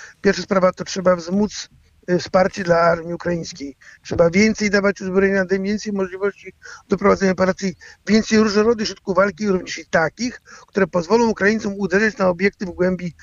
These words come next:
terytorium Rosji. Uważam, że już czas ku temu, żeby Ros-, Ukraińcy mieli prawo do tego, żeby uderzać w głąb terytorium Rosji, tak jak to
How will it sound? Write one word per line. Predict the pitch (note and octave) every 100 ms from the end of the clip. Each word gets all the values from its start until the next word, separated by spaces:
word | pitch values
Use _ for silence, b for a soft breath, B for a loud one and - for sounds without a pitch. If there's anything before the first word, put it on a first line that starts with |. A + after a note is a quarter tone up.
| B
terytorium | - G3 F#3 F#3+ G3
Rosji. | G3 F3 -
Uważam, | D3+ G#3+ G3+
że | F#3
już | F3 - _ B B
czas | A#3 A3+
ku | G#3
temu, | - F3+ F3+ A3+ C4
żeby | G3 F#3
Ros-, | F#3+ - -
Ukraińcy | G#3 - F#3 A3+ -
mieli | G3+ F#3
prawo | E3+ F3+ F3 G#3
do | F3
tego, | - E3+ F#3+ A3 - B B B
żeby | F#3+
uderzać | G3+ G3+ G3+ F#3+
w |
głąb | F3 F#3+ A3+ -
terytorium | F#3+ F3+ F#3+ F#3
Rosji, | F#3 F#3+ G#3+
tak | F#3 F3+
jak | F3
to | - D#3+